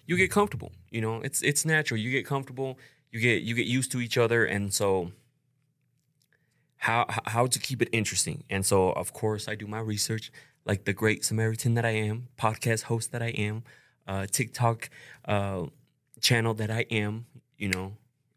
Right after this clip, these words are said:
I'm gonna find, you know, the best ways and see, like, wh-, what other people have done. You know what I mean? Uh,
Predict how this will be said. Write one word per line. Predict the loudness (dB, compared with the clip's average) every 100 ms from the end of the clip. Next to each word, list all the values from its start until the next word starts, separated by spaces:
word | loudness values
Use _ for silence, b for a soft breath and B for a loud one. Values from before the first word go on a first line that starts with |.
| _
I'm | 0
gonna | 2 2
find, | 2 2 0 -4 -8
you | -8
know, | -6 -6 -10 _ -6
the |
best | 0 2 4 2
ways | 4 4 2 -4 B B B
and | 0
see, | 2 4 4
like, | 4 2
wh-, | -4 0
what | 2 2 0 _ _ _ _ 2
other | 2 2
people | 0 0 2
have | 0 -2
done. | -6 -6 -10
You | -8
know | -2
what | -2
I |
mean? | -2 -6 -8 B B B
Uh, | 0 0